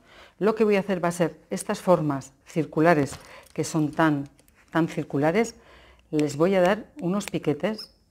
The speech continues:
incluso las voy a rebajar la costura, porque ahora les voy a dar un punto de carga para que esté mucho mejor. Y mirad, le voy a dar unos piquetes de... ¿veis?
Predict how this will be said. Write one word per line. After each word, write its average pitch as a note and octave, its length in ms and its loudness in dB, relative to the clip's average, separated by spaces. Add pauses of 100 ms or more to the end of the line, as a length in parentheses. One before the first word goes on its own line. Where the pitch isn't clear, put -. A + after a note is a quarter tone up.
(640)
incluso D#3+ 440 0
las D3+ 220 2
voy G#3 160 2
a A3+ 60 4
rebajar E3+ 440 -2
la D#3 140 0
costura, E3 560 0
porque D#3 240 -2
ahora G3 180 4
les E3 140 2
voy E3+ 100 2
a E3+ 80 4
dar F3+ 120 4
un E3+ 100 0
punto F3 320 -2
de E3 100 2
carga F3 360 -2
para C#3+ 180 -2
que D3 60 -6
esté D#3+ 180 -2
mucho D#3+ 260 -2
mejor. D#3 320 0 (720)
Y G#3 120 -2
mirad, D3 280 0 (720)
le E3 120 0
voy D#3+ 120 2
a E3+ 40 2
dar G#3 260 0
unos E3+ 260 -4
piquetes E3 500 -6
de... G3+ 240 -4 (2750)
¿veis? E3 260 -10